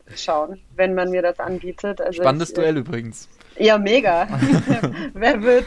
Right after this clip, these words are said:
Speaker 1: wer wird südschwäbischer Meister? Nee, ähm,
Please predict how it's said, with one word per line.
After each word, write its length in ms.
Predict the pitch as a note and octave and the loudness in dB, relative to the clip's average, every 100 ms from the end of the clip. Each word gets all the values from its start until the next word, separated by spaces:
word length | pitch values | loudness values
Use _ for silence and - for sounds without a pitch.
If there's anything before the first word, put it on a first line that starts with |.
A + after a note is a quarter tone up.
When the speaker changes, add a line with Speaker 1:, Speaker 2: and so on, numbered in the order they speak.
| G#3 | -2
Speaker 1:
wer 200 | A3 A#3 | -2 -2
wird 180 | A#3 F#3+ | -6 -12
südschwäbischer 800 | A3+ A3 - G3+ G#3+ G#3+ - F#3+ | -14 -14 -16 -10 -10 -10 -12 -12
Meister? 460 | F#3+ F#3 - D#3+ E3 - - - - | -12 -12 -16 -20 -20 -20 -20 -20 -18
Nee, 240 | G#3 A3 A3 - | -8 -2 -2 -2
ähm, 440 | G3+ G#3 G#3+ G#3 | -4 -4 -8 -12